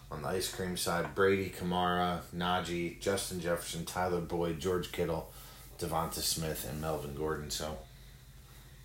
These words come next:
pretty decent matchup here. Um,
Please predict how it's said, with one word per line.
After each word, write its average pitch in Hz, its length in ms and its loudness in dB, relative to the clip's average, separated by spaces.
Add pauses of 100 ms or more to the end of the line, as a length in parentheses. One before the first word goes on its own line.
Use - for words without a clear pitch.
(180)
pretty 110 240 8
decent 104 320 4
matchup 95 380 2
here. 95 340 4 (800)
Um, 82 580 2